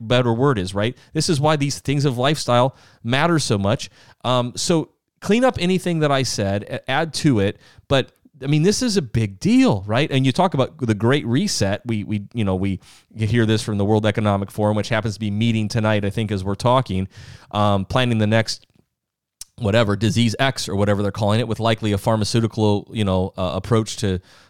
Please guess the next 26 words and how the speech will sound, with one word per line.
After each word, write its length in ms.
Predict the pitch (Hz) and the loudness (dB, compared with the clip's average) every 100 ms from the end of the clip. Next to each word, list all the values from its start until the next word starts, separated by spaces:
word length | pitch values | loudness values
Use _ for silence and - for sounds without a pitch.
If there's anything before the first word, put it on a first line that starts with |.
| _ | _
you 100 | 101 | -6
know, 120 | 101 | -2
with 160 | 95 92 | -2 -2
vaccines 500 | 107 107 - 110 104 | 0 -2 -2 -2 -2
to, 180 | - 90 | -6 -8
to 120 | - | -6
address 340 | 92 110 156 - | -4 0 0 0
that. 200 | 101 95 - - | -2 -4 -10 -2
And 100 | 135 | 2
also 260 | 151 185 143 | 2 2 2
know 200 | 147 143 | 2 2
the 100 | 110 | 0
pipeline, 600 | - 160 147 120 107 - | -2 -2 0 0 0 -6
my 220 | 104 110 | -4 -4
friends 340 | - 110 104 107 | 0 0 0 -2
that 80 | |
are 80 | 98 | -2
listening 380 | 104 147 120 104 | 0 0 0 -2
to 80 | 95 | -2
this, 240 | 95 - - - | -2 -4 -12 -8
they 120 | - 135 | -2 2
wanna 220 | 135 123 | 2 2
make 180 | 120 110 | 0 0
many 220 | 123 123 | 0 2
more 180 | 117 113 | 2 2
vaccines 760 | 107 101 - 110 104 95 - | 2 0 -2 -2 -2 -4 -10